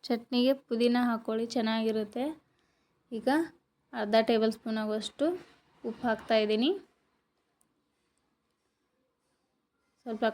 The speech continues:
ಕೊತ್ತಂಬರಿ, ಒಂಚೂರು ಹುಣಸೆಹಣ್ಣು. ಇಷ್ಟು ಹಾಕಿ ಇವಾಗ ರುಬ್ಕೊಳ್ಳೋಣ. ಹಾಗೆ ಫ್ರೆಂಡ್ಸ್, ಪ್ಲೀಸ್ ಸಬ್ಸ್ಕ್ರೈಬ್ ಮಾಡಿ. ಈ ವಿಡಿಯೋ ಇಷ್ಟ ಆದರೆ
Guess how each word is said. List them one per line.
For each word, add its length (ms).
ಕೊತ್ತಂಬರಿ, 520
ಒಂಚೂರು 480
ಹುಣಸೆಹಣ್ಣು. 540
ಇಷ್ಟು 340
ಹಾಕಿ 340
ಇವಾಗ 200
ರುಬ್ಕೊಳ್ಳೋಣ. 580
ಹಾಗೆ 260
ಫ್ರೆಂಡ್ಸ್, 280
ಪ್ಲೀಸ್ 300
ಸಬ್ಸ್ಕ್ರೈಬ್ 640
ಮಾಡಿ. 280
ಈ 200
ವಿಡಿಯೋ 260
ಇಷ್ಟ 160
ಆದರೆ 200